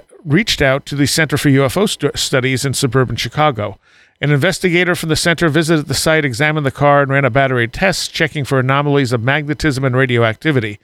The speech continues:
He concluded that whatever it was, it wasn't radioactive. "It's a mystery," Rice would later tell, later tell her news camera, or as the U F O investigator from Illinois said, "It appears to have been a close encounter of the second kind."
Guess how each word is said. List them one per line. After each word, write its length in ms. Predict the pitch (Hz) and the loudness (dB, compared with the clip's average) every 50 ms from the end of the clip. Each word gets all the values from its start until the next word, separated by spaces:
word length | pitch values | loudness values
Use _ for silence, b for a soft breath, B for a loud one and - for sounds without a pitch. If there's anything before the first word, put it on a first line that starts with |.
| B B B B B B B | B B B B B B B
He 140 | - 165 | 0 0
concluded 440 | - 156 156 - - 190 190 196 180 156 | 2 2 0 2 2 2 2 2 0 -2
that 140 | 175 170 | -2 0
whatever 380 | 170 160 156 156 151 170 180 175 | 0 2 2 2 2 2 2 2
it 80 | 170 165 | 2 4
was, 260 | 156 151 151 143 135 | 2 2 4 2 0
it 120 | 151 143 | -2 -2
wasn't 320 | - 175 190 - 208 180 165 | -2 -2 -2 -2 -4 -2 0
radioactive. 800 | 151 147 127 120 117 110 104 104 107 107 - - 156 185 - - b b b b b b b b b b _ | 0 0 2 2 0 2 0 0 -2 -4 -6 -10 -10 -10 -10 -16 b b b b b b b b b b _
"It's 160 | 165 - - | -6 -4 -2
a 40 | 160 | 0
mystery," 580 | 151 185 254 254 - - 160 143 135 156 185 175 160 | 0 2 0 0 -2 0 0 2 2 2 0 -2 -2
Rice 300 | 151 139 143 143 - - | -2 0 0 0 0 -2
would 160 | 151 135 123 | -2 0 0
later 220 | 147 143 143 151 131 | 0 2 2 0 0
tell, 260 | - 143 151 156 147 - | 0 0 0 0 -2 -2
later 320 | 151 151 156 156 143 151 | 0 0 2 2 2 0
tell 320 | - - 151 151 151 147 135 | 0 0 2 2 2 2 2
her 140 | 147 151 135 | 0 0 2
news 280 | 135 143 147 131 - | 2 2 2 2 0
camera, 420 | - - 143 139 139 147 180 208 b b b b b b _ | 0 0 0 0 0 0 -2 -2 b b b b b b _
or 100 | 147 156 | 0 0
as 120 | 160 143 107 | 2 0 0
the 100 | 151 160 | 0 2
U 120 | 180 180 | 2 2
F 140 | 175 - - | 2 2 2
O 100 | 190 185 | 2 2
investigator 640 | 175 151 135 170 165 - - 180 143 156 170 147 | 0 0 0 0 0 0 -2 -2 -2 0 0 -2
from 160 | - - 165 165 | -2 -4 -2 0
Illinois 400 | 180 156 151 147 151 185 196 170 | 2 2 2 2 2 0 0 0
said, 260 | - - 147 147 156 | 0 0 0 0 2
"It 140 | 160 143 127 | 0 0 0
appears 300 | - 143 160 170 - - | 0 2 2 2 2 2
to 100 | 170 160 | 2 2
have 160 | 151 139 123 | 2 2 0
been 160 | 160 165 160 | 0 0 0
a 100 | 156 139 | 0 -2
close 300 | - - 170 165 - 156 | -2 -2 -2 0 0 -2
encounter 460 | 156 143 - - 170 165 147 - 160 | -2 -2 -2 -4 -4 -4 -2 -2 -2
of 100 | 156 151 | 0 0
the 80 | 170 156 | -2 -4
second 420 | - - 226 208 - 170 147 - | -2 -2 -2 -2 -4 -6 -10 -8
kind." 460 | - - 123 107 104 107 107 101 - | -4 -2 -2 0 -2 -4 -6 -10 -14